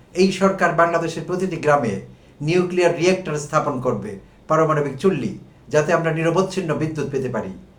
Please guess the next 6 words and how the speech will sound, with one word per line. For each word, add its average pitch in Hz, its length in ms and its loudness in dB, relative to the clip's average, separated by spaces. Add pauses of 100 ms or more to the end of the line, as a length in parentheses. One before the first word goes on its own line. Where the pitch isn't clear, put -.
(280)
এই 147 160 -4
সরকার 147 400 -2 (500)
ব্যর্থ 160 300 2
হয়েছে 131 300 -4
সেটি 98 220 -12
করতে। - 340 -18